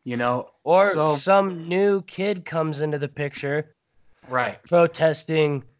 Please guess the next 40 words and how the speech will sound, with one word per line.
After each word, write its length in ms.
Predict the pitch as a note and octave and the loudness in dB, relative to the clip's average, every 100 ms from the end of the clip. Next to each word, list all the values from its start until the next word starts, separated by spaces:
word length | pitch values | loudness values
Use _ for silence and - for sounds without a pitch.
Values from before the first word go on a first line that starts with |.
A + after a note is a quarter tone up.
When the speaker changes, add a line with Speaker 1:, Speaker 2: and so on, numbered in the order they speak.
| _ _ _ | _ _ _
Speaker 2:
something 600 | - - C#3 D3+ D#3 D#3 | -14 -6 -2 -2 -2 -2
else. 640 | E3 E3 C#3 D3 - - - _ | 2 2 2 -4 -12 -14 -18 _
Speaker 1:
Right, 340 | - C#3 A#2 | -4 -4 -4
which 280 | D#3+ F3+ F3+ | -4 -4 -4
just 240 | - F3+ - | -6 -8 -4
kinda 240 | F#3+ F#3 | -4 -4
goes 260 | E3+ E3+ E3 | -4 -6 -4
back 220 | D#3+ D#3 | -4 -4
to 80 | D#3 | -6
your 140 | C#3+ | -6
point, 340 | D3 - A#2+ G2+ | -6 -6 -8 -4
Davis. 460 | A2+ A2+ A#2 - - _ - | -4 -4 -6 -10 -16 _ -14
If 120 | D#3 | -8
she's 240 | - G#3+ | -4 -2
hoping 280 | F3 F#3 F#3+ | 0 0 0
to 100 | D3 | -4
change 340 | - D3 D#3+ | -4 -2 -2
the 80 | C#3+ | -2
world 280 | B2+ C3 D3 | -2 0 0
on 140 | C3 B2+ | -2 -4
her, 240 | A#2+ G#2 - - | -6 -10 -16 -10
you 160 | C#3+ | -4
know, 120 | B2 | -4
fame 360 | A2+ - C#3 C#3 | -4 -4 -2 -2
alone, 440 | B2+ A2+ A#2+ C3+ C3 _ _ _ | -2 -2 -2 -4 -8 _ _ _
it's 180 | - B2 | -12 -4
not 200 | B2 A2 | -2 -2
gonna 140 | G2+ | -10
happen. 360 | G#2+ G#2 F#2 D#2 _ _ _ _ | -12 -14 -16 -20 _ _ _ _
<laughs> 60 | C#3 C3+ D#3+ - _ | -14 -4 -4 -4 _
It's 160 | C3+ C3 | -12 -6
not 160 | D3 C#3+ | -6 -4
gonna 140 | C3 | -6
happen. 340 | A#2 - F#2 | -6 -8 -12
You're 140 | A#2 D3 | -2 0
either 120 | D#3 | 2
gonna 140 | C#3+ | 0
divide 380 | B2 A2+ B2+ D#3 | -4 -2 0 0
more 140 | E3 D3+ | -2 -6
people 520 | D3+ C3+ A2 A#2 - | -6 -8 -6 -6 -8